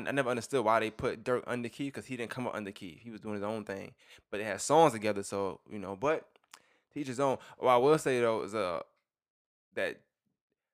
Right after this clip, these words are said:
we also have to think about the time of, of that. So when Chief Keef came out, we didn't, we, we, we haven't brought up the fact that probably the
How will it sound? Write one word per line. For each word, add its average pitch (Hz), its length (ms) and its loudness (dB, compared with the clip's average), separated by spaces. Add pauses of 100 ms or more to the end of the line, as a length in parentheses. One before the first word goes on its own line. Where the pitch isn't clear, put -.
(280)
we 135 60 -2
also 135 280 4
have 123 160 -8
to 113 80 -6
think 110 220 -4
about 104 300 -2 (100)
the 95 120 -6
time 95 640 -2 (160)
of, 95 240 -6
of 92 160 -10
that. 92 260 -4
So 98 100 -12
when 98 80 -10
Chief 120 200 -10
Keef 104 100 -20
came 104 140 -10
out, 90 180 -8 (400)
we 120 160 -4
didn't, 120 200 -2
we, 120 100 -4
we, 131 200 -2
we 120 140 -4
haven't 135 260 0
brought 110 160 4
up 104 140 -4
the 104 80 -10
fact 101 260 -2
that 95 200 -4 (540)
probably 110 320 2 (200)
the 120 260 -6